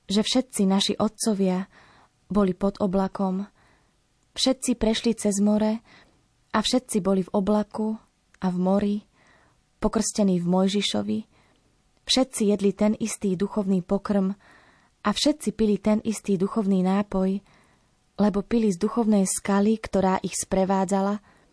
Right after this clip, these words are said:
a tou skalou bol Kristus. Ale vo väčšine z nich nemal Boh zaľúbenie, veď popadali na púšti.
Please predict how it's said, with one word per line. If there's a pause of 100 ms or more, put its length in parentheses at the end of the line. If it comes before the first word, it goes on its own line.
(440)
a
tou
skalou
bol
Kristus. (1800)
Ale
vo
väčšine
z
nich (400)
nemal
Boh
zaľúbenie, (800)
veď
popadali
na
púšti.